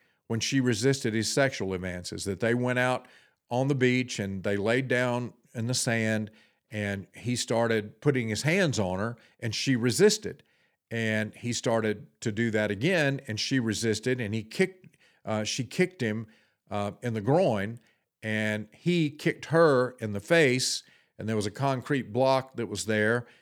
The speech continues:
He picked it up and he smashed her head in,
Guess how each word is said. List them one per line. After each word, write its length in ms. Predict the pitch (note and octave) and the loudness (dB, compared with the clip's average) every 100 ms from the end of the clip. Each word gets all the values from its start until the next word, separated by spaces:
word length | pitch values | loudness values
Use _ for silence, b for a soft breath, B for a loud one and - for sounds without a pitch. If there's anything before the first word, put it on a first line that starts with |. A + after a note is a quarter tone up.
| b | b
He 140 | - C#3 | 0 2
picked 280 | D#3 C#3 | 2 0
it 100 | B2 | 2
up 320 | A#2 A2 A2+ - | 4 4 2 -4
and 360 | A2 G#2+ G#2+ - _ - | -4 -4 -4 -8 _ -8
he 200 | A#2+ G#2 G#2+ | -6 -6 -8
smashed 460 | - - A2 G2 - | -10 -4 -2 -2 -4
her 100 | G2+ | -2
head 240 | C3+ C3 | 2 2
in, 160 | F2 | 0